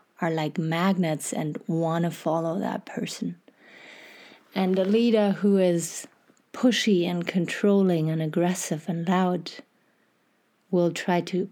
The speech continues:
push that chain in this metaphor into a direction and is trying to push people into certain directions.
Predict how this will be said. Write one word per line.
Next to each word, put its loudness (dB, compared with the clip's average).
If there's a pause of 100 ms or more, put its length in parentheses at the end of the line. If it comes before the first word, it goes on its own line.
push -2 (300)
that -8
chain 0 (1120)
in 0
this -4
metaphor -4
into -4
a -2
direction -2 (640)
and -6
is -8
trying -2
to -12
push -2
people 2
into -4
certain -2
directions. -4